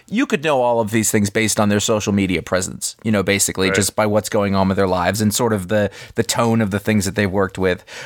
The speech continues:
Speaker 1: But also, if, if you think about Mitch, you know, he was known largely for doing, you remember everything he did was military?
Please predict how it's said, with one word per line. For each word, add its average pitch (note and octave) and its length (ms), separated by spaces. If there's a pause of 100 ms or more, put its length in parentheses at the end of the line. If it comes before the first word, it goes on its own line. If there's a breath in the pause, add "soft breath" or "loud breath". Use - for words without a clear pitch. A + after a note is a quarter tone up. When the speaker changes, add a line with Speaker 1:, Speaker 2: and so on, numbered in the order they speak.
(120)
Speaker 1:
But G#3 80
also, D4+ 240
if, G3 100
if G3 180
you G#3 80
think C#4+ 240
about G#3 280
Mitch, F3 800
you D3 80
know, C3+ 180
he G3+ 260
was B3 220
known D#3 280
largely C3+ 420
for B2 160
doing, A2 540 (520 soft breath)
you - 60
remember C4 340
everything A3 320
he G3+ 80
did F3 80
was B2 140
military? D#3+ 640